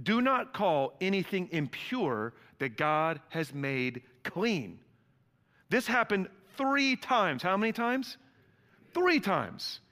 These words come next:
Didn't get it the first or the second. Holla, parents. Come on, mothers. Gotta repeat yourself. Yeah, sometimes a good mom's gotta repeat herself.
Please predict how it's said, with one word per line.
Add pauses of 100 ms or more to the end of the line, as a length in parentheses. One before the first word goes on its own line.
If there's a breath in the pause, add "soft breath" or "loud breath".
(140 soft breath)
Didn't
get
it
the
first
or
the
second.
Holla,
parents.
Come
on,
mothers. (800 loud breath)
Gotta
repeat
yourself.
Yeah,
sometimes
a
good
mom's
gotta
repeat
herself.